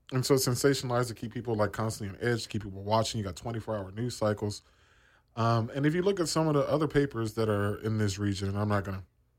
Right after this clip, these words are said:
call out names, but you look at some of the other papers in this region, you look at the content they produce, it's, it's, it's almost clickbait. It's just, like, just to get you to read it. And then with the Observer, though, um, the content is geared to helping the community.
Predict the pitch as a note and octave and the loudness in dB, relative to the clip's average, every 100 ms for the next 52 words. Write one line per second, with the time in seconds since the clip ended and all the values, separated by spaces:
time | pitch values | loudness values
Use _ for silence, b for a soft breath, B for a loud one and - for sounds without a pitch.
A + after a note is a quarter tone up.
0 | _ _ _ _ - A2 G#2+ F2+ G2 G2 | _ _ _ _ 0 2 2 0 -4 -4
1 | G#2+ B2 D3 D3+ C#3 G2+ A#2+ A2+ G#2+ G2+ | -4 -2 0 0 0 0 2 2 0 -2
2 | G2 G#2 G#2 G2 G2 G#2 G2 F#2+ G#2+ G#2+ | -4 -4 -6 -6 -4 -4 -6 -4 -2 0
3 | G#2+ E2+ F2+ F#2 F#2 G#2+ F2+ b b b | -2 -4 -8 -10 -4 -4 -6 b b b
4 | b b _ A2+ G#2 - A2 G2+ - G#2 | b b _ -2 -2 -4 -8 -8 -8 -6
5 | B2 A#2+ A2 F#2+ - A3 - F#2 - _ | -4 -2 0 -2 -6 -10 -10 -16 -18 _
6 | _ _ _ - A2 A#2+ A#2 G#2+ G2+ C3 | _ _ _ -6 -2 0 2 2 2 0
7 | A2+ G2+ A2+ A2+ G#2 G2 G2+ F#2 B2 A#2+ | 0 -2 -2 0 -2 -2 -6 -4 -2 -2
8 | F2 - G#2+ A2 A2+ A2 A2+ A2+ F#2+ G2 | -4 -4 0 0 0 -2 -2 -2 -4 -2
9 | F#3+ A#3 A2+ G2 F#2 G2 _ _ _ _ | -2 -2 -4 -6 -8 -14 _ _ _ _
10 | _ _ - G#2 G#2+ G2 G2 - _ _ | _ _ -2 2 2 0 -6 -16 _ _
11 | G#2+ A2 G#2 A#2+ B2+ B2 A2 G2+ _ _ | -6 -2 2 2 2 0 0 -2 _ _
12 | _ _ _ _ _ _ _ _ _ _ | _ _ _ _ _ _ _ _ _ _
13 | _ - B2+ G#2+ F#2+ - B2 A#2 - G#2+ | _ 0 0 0 -4 -2 0 0 -2 -8
14 | - G#2+ G2+ G2 F#2+ G2 G2+ G2 A#2+ | -4 -4 -4 -10 -10 -6 -4 -4 -10